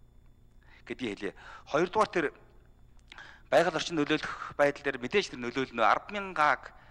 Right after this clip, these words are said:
одоо хавтгай усанд автуулах юм ба шт. Энд орвол ашигтмалтмал, түүхт орсгоны соёлын зүй үлгээд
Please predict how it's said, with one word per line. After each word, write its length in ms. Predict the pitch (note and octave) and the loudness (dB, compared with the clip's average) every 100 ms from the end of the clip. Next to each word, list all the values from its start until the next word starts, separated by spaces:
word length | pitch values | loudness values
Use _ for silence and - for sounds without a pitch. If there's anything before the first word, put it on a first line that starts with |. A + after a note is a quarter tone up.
| - - - - - - | -20 -20 -20 -20 -20 -12
одоо 480 | G#2 - B2+ A2+ - | -10 -2 2 0 -2
хавтгай 480 | - - - C#3+ - | -4 -6 0 0 0
усанд 240 | - - | -6 -8
автуулах 320 | - - - | -6 -6 -6
юм 100 | A2+ | -2
ба 60 | F3 | -2
шт. 160 | - - - - - - - - - - - - | -2 -10 -20 -20 -20 -20 -20 -20 -20 -20 -20 -10
Энд 240 | B2+ C#3+ | -8 0
орвол 240 | C3+ B2+ A2 | 0 0 -2
ашигтмалтмал, 800 | - - C3+ - - B2 B2 A#2+ - - - - | -4 -4 -6 -6 0 0 0 -14 -20 -20 -20 -8
түүхт 240 | C#3+ - | -8 -6
орсгоны 400 | C3+ - C#3 B2+ | -8 -6 -8 -6
соёлын 320 | B2+ C3 C3+ | -6 -6 -8
зүй 240 | B2+ B2 A#2 | -6 -6 -2
үлгээд 220 | A2+ | -4